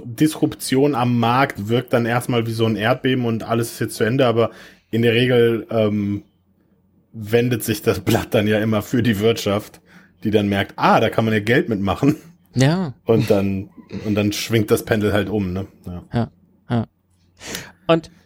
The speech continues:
Speaker 2: bei der Recherche,
Speaker 1: Ja.
Speaker 2: bei der Recherche war es auch ganz interessant, was ist denn jetzt die Alternative? Wie kommt man denn aus diesem Geoblocking raus? Ja, oder was, äh,
Speaker 1: Mhm.
Speaker 2: wie, wie kann man das denn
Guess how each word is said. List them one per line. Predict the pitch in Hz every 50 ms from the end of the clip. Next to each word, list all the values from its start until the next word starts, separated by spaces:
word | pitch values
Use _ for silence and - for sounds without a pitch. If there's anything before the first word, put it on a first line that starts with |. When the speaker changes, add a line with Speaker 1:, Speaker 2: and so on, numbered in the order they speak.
| _
Speaker 2:
bei | - 156 156
der | 160 -
Recherche, | 156 143 - - - - 101
Speaker 1:
Ja. | 98 98 104 95 -
Speaker 2:
bei | - 147
der | 151 151 147
Recherche | 147 - - 160 220 - 208
war | 185 185
es | - -
auch | 170
ganz | - 170 - -
interessant, | 170 - - 151 - - 151 165 165 -
was | 151 143 - -
ist | - - -
denn | 170 160
jetzt | 160 - - -
die | - -
Alternative? | 147 151 151 147 139 127 - - 233 247 226 175 127
Wie | 131 123
kommt | - - 175 220 - -
man | 147
denn | 143 143 147 139
aus | 139 -
diesem | - 139 127 131 127
Geoblocking | 127 139 151 151 139 131 131 123 - 135 117
raus? | 110 110 123 156 214 220 117 110 113 - - -
Ja, | - 104 107 127 160
oder | 160 135 131 135 127
was, | 135 135 131 -
äh, | 90 87 - 120
Speaker 1:
Mhm. | 117
Speaker 2:
wie, | 113 143 147 139
wie | 135 131
kann | - - 139
man | 143 135
das | 135 -
denn | - 139 135 127 127 131